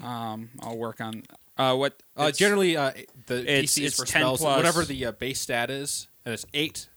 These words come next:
Speaker 2: plus the base stat plus proficiency bonus. Which
Speaker 1: Okay,
Speaker 2: is,
Speaker 1: all right. Uh, level nine is
Speaker 2: uh, that'll be a plus three.
Speaker 1: Okay.
Speaker 2: I wanna say a plus three.
Speaker 1: Right. It's plus three or plus four.
Speaker 2: I can open it really
Speaker 1: Yeah,
Speaker 2: quickly.
Speaker 1: check.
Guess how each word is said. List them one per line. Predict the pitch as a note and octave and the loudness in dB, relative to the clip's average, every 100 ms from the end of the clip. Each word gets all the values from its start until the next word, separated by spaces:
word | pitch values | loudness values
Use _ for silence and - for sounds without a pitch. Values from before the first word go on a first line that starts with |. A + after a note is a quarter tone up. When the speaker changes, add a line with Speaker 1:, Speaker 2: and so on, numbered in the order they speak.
| _ - | _ -8
Speaker 2:
plus | - C#3 | -4 -2
the | C#3+ | -2
base | C#3 - | -4 -4
stat | - A#2+ A#2 - _ _ - | -2 -2 -4 -8 _ _ -8
plus | B2+ | -8
proficiency | - A2 G#2+ - F#2 F#2+ | -6 -8 -10 -10 -14 -14
bonus. | F2+ E2+ - - | -14 -16 -16 -4
Which | D#3+ | 2
Speaker 1:
Okay, | D#3 - | 2 2
Speaker 2:
is, | - - | -4 -4
Speaker 1:
all | B2 | -4
right. | A2 - - | -4 -8 -8
Uh, | - B2+ B2 | 0 2 2
level | C3+ C3+ | 2 -2
nine | B2+ B2 B2+ C3 B2 | -2 -2 -4 -6 -8
is | B2 A#2 A#2 A2+ - - | -6 -6 -8 -10 -12 -8
Speaker 2:
uh, | A#2 A2+ | -6 -4
that'll | A#2 | -4
be | A#2 | -4
a | G#2+ | -8
plus | - A2 - | -10 -12 -10
three. | - F#2 A#2 G3 A#3 _ - | -12 -10 -6 -6 -8 _ -6
Speaker 1:
Okay. | C#3 | -4
Speaker 2:
I | |
wanna | C#3 | -4
say | C#3+ | -4
a | B2+ | -6
plus | D3+ C#3 | -6 -8
three. | E3+ G#3 G3+ - - | -10 -12 -14 -18 -16
Speaker 1:
Right. | - _ _ - - - _ _ | -16 _ _ -20 -20 -20 _ _
It's | - | -18
plus | - F#3 - | -4 -2 0
three | E3 | 0
or | C#3+ | 0
plus | C#3 A#2+ | 0 -4
four. | - | -6
Speaker 2:
I | |
can | C3 | -8
open | G#2+ | -6
it | G#2 | -6
really | G#2+ A2+ G2 | -6 -8 -6
Speaker 1:
Yeah, | B2+ A#2+ A#2 | 0 0 0
Speaker 2:
quickly. | G#2+ - | -4 -10
Speaker 1:
check. | F#2 - G#2+ - | -8 -4 -4 -6